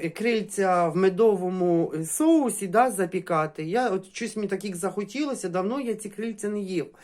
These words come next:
Ну, на жаль, не було крильців, то я взяв такі от, чи... так, давай фокусируйся, взяв таке от іменно крило плечове.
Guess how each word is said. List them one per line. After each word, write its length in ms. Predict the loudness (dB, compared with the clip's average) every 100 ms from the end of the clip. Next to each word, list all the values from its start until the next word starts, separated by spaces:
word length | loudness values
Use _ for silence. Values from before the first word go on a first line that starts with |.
| -20 -20 -8
Ну, 180 | 2 4
на 160 | 6 4
жаль, 360 | 4 6 6
не 240 | 4 0 -2
було 640 | 0 0 2 4 2 0 -6
крильців, 760 | 0 2 4 2 -2 2 4 4 0 -20 -20 -20 -20 -10 -10 -2 4
то 100 | 8
я 240 | 10 10
взяв 460 | 8 6 8 8 6
такі 280 | 0 2
от, 220 | 4 4 0
чи... 640 | -2 2 4 8 8 8 2 -14 -20 -6
так, 320 | 4 6 6 2
давай 220 | 4 4
фокусируйся, 720 | 2 -2 2 2 4 4 4
взяв 260 | 6 6
таке 300 | 6 4 6
от 260 | 6 4 2
іменно 220 | 4 4
крило 420 | 6 6 8 8
плечове. 800 | 8 6 4 6 6 8 8 8